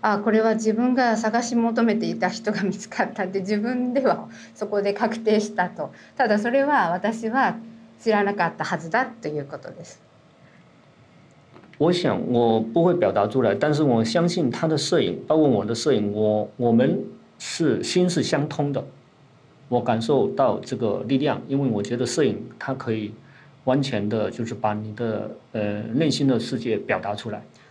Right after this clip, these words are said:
Speaker 1: その時に、その、言葉は通じないけれども、その写真を通じて、その意思を、あの、伝えられる、あの、気持ちが通じられる写真であると、相手であると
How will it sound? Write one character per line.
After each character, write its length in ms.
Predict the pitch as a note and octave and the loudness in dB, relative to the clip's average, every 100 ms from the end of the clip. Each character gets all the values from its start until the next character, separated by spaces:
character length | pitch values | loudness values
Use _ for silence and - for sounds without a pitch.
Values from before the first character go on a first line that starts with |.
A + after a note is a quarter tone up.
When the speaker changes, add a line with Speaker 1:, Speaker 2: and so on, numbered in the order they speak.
| - _ | -20 _
Speaker 1:
そ 160 | - C#4 | -2 2
の 100 | D4+ | 4
時 260 | E4+ E4+ C#4+ | 4 4 6
に、 380 | C4+ C#4 A#3 | 6 6 6
そ 160 | - G#3 | 4 2
の、 600 | G3 F#3+ F3+ F3+ E3+ E3+ - - | 4 4 6 4 2 -2 -12 -4
言 200 | B3 D4+ | 0 2
葉 100 | D#4+ | 4
は 120 | C#4 | 2
通 260 | A3 A3 G#3 | 0 2 2
じ 140 | G#3 | 4
な 140 | A3 A3 | 4 2
い 60 | |
け 120 | G#3+ F#3 | 2 2
れ 80 | |
ど 140 | E3+ F#3+ | 4 4
も、 200 | C4 B3 | 4 4
そ 120 | G#3+ | 4
の 100 | G3+ | 2
写 200 | G3+ G3+ | 2 -2
真 300 | - A#3+ A#3+ | 0 0 2
を 100 | A3+ | 2
通 220 | A3+ A#3+ | 2 2
じ 200 | A3 A3+ | 2 2
て、 320 | D#4 D4 F3 - - - - - | 4 4 4 -2 -14 -20 -20 -12
そ 180 | - F#3 | 0 4
の 260 | F3+ F3 F3+ | 4 4 2
意 100 | A#3 | 0
思 280 | G#3 F3+ | 2 4
を、 300 | F3 E3+ C#3+ - - - - | 4 4 0 -6 -20 -16 -2
あ 160 | F3+ | 0
の、 400 | F3 E3+ E3 D#3+ | 2 2 2 0
伝 340 | D#3+ - F#3+ F3 | -2 0 2 4
え 20 | |
ら 140 | E3+ | 4
れ 140 | E3+ E3+ | 2 2
る、 220 | A3 - - - - - - | 0 -2 -6 -18 -20 -14 -2
あ 100 | F3 | 0
の、 120 | E3+ | 0
気 140 | F#3+ | 2
持 140 | G3 G3+ | 2 2
ち 120 | G3+ | 2
が 140 | F#3+ | 0
通 240 | F#3+ G3+ G3 | 0 0 2
じ 160 | G3+ | 4
ら 140 | G3 G3 | 4 4
れ 120 | G#3 | 4
る 280 | C#4 A#3+ - - - - - - - | 4 2 0 -12 -20 -20 -20 -20 -12
写 160 | - G3+ | -4 -2
真 260 | G3 F#3+ | 0 2
で 100 | F#3 | 2
あ 120 | F3+ | 2
る 100 | D#3+ | 0
と、 220 | D#3 D3 C#3 - | -4 -8 -10 -2
相 220 | G3+ G3+ | 2 2
手 120 | G#3 | 4
で 80 | F3+ | 2
あ 160 | E3 F3 | 2 2
る 100 | F#3 | 0
と 360 | - G3 E3 | 0 -2 -2